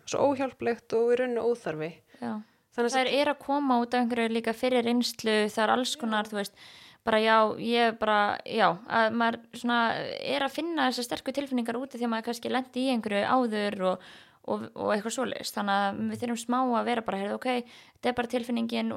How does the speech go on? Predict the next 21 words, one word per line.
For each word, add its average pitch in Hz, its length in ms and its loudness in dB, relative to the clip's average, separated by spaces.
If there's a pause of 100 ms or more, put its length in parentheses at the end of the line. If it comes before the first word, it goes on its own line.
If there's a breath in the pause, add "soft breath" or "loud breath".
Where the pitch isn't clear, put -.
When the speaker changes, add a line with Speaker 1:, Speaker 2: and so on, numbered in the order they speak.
(120)
Speaker 2:
sem 233 160 -4
að 233 80 -4
kemur 226 440 -2
núna, 220 340 -2 (160)
hún 220 180 -4 (120)
fer 254 260 0
eftir 240 200 -4
smástund, 214 540 -2
hún 214 120 -2
nær 240 180 2
hámarki“, 214 640 -2 (440 loud breath)
þú - 20 -12
veist, 190 540 0
og 107 280 0 (240)
hún 226 100 -4
er 247 80 2
ekki 226 120 -2
hættuleg. - 380 -6
Speaker 1:
Hún 254 180 -2
líður 311 240 0
hjá, 285 160 0